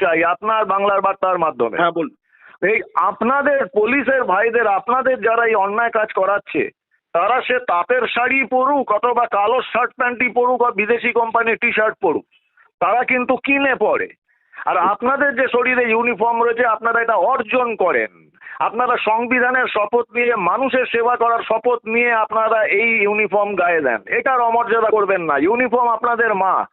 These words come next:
Speaker 1: মায়ের যদি অমর্যাদা করেন, ইতিহাস আপনাদের ক্ষমা করবে না। এখনো সময় আছে, ঘুরে দাঁড়ান, না বলতে শিখুন।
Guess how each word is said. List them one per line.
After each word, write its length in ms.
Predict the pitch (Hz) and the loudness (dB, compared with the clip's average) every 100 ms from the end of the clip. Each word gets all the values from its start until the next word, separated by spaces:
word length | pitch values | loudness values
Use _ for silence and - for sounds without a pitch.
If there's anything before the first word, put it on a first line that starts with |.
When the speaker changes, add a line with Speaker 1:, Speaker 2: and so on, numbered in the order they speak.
| _ _ - - | _ _ -20 -6
Speaker 1:
মায়ের 400 | 143 190 269 285 | -2 0 0 0
যদি 240 | 277 262 | 0 0
অমর্যাদা 520 | 254 240 240 233 240 | 0 0 0 0 0
করেন, 440 | 226 233 240 254 262 - - | 0 0 0 -2 -4 -14 -6
ইতিহাস 420 | 185 202 254 240 | -4 -2 0 0
আপনাদের 320 | 226 226 220 214 | -2 0 -2 -2
ক্ষমা 260 | 202 196 | -2 0
করবে 300 | 180 180 160 | 0 0 0
না। 160 | 143 139 | 0 0
এখনো 340 | 190 233 247 | 0 0 0
সময় 320 | 202 233 240 | 0 0 2
আছে, 260 | 247 233 247 | 0 0 -2
ঘুরে 320 | 139 196 233 | 0 0 2
দাঁড়ান, 300 | 226 226 240 233 | 2 0 0 -2
না 300 | 170 208 220 | -2 0 0
বলতে 340 | 220 214 208 | 0 0 -2
শিখুন। 400 | 180 175 135 92 | -2 -2 -4 -6